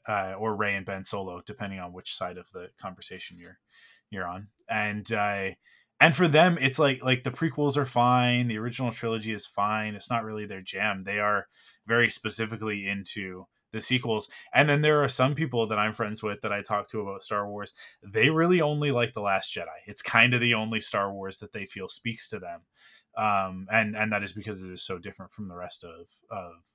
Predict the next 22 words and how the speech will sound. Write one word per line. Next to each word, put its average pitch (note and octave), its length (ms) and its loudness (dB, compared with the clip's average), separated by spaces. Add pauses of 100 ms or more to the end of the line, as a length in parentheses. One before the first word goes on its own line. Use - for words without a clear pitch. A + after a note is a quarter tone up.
(120)
the A2 100 -4
way F#2+ 160 -6
that F2+ 180 -16
Star F#2 360 -6
Wars F2+ 240 -14
is E2+ 100 -16
handled. F#2+ 440 -14
So - 420 -8 (520)
I, G#2+ 680 2
I, G2 320 -4
being F#2+ 220 -8
that F2+ 140 -10
it E2+ 120 -14
is F2 140 -8
so G2 360 -4
romantically F2 680 -14
focused - 580 -16
in F#2+ 140 -12
that, E2+ 240 -14 (160)
in G2+ 140 -10
that E2+ 180 -14
story F#2+ 300 -14